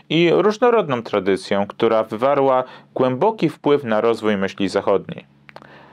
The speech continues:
W swej istocie jest zakorzeniona w przekonaniu, że wiara i rozum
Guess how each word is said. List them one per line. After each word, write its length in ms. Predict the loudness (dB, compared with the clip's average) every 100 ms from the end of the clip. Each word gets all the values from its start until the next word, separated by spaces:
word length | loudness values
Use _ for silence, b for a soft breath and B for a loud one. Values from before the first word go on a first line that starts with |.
| B B
W 60 |
swej 280 | -2 -2 0
istocie 600 | -4 0 -2 0 2 2
jest 560 | 0 -2 0 0 -2 -10
zakorzeniona 1200 | -8 -2 -4 0 0 0 -2 0 0 2 2 0 -2 B
w 100 | -18
przekonaniu, 880 | -6 -6 -2 0 0 0 0 0 0
że 300 | -2 0 0
wiara 500 | 0 0 2 2 0
i 200 | 0 0
rozum 420 | 2 2 0 -2